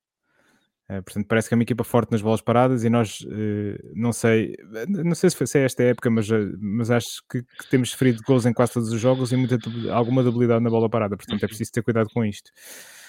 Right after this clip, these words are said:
Speaker 1: Ahm, e depois há aqui uma coisa que eu acho que, que é muito importante, que é o facto deles, ehm, no, nomeadamente no jogo contra o Oliver do Hospital, terem,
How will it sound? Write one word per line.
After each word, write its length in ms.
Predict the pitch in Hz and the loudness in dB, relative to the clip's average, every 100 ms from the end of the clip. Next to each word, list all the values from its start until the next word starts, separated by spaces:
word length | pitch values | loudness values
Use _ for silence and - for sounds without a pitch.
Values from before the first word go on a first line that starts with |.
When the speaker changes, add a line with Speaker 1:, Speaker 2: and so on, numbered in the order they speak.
| - - _ | -20 -20 _
Speaker 1:
Ahm, 600 | 123 123 120 117 117 113 - - | 6 8 8 8 6 2 -2 0
e 80 | |
depois 260 | - 123 107 | 2 4 4
há 60 | 117 | 4
aqui 140 | - | 4
uma 120 | 131 | 2
coisa 300 | - 127 127 | 6 4 4
que 100 | - | 4
eu 60 | 131 | 4
acho 180 | 123 - | 4 -2
que, 460 | - 127 120 117 113 - | -2 0 2 0 -4 -2
que 80 | |
é 40 | 113 | 0
muito 320 | 117 117 113 | 2 0 -2
importante, 680 | 107 - 113 117 131 - _ _ _ _ _ | -2 0 0 0 -6 -16 _ _ _ _ _
que 300 | - - 113 | -14 0 4
é 240 | 113 127 135 _ - - - | 4 4 -2 _ -20 -20 -8
o 120 | 127 | -8
facto 520 | - 143 120 - - | 2 4 4 2 -6
deles, 680 | 107 117 117 120 - - - - | 2 6 6 4 -6 -10 -10 -2
ehm, 800 | 123 123 120 120 117 117 110 107 _ _ _ _ _ _ _ _ - - - - | 2 2 2 2 0 0 -2 -6 _ _ _ _ _ _ _ _ -20 -20 -20 -16
no, 540 | 117 131 135 127 120 - 113 113 - | -12 0 4 4 2 0 0 2 2
nomeadamente 480 | 135 135 135 131 107 | 4 6 6 6 4
no 40 | 113 | 2
jogo 200 | 113 110 | 2 0
contra 240 | 110 113 | 0 4
o 40 | 107 | 4
Oliver 200 | 107 107 | 6 4
do 80 | |
Hospital, 400 | 107 - 117 131 131 | 2 0 2 4 4
terem, 380 | 135 131 135 | 4 4 2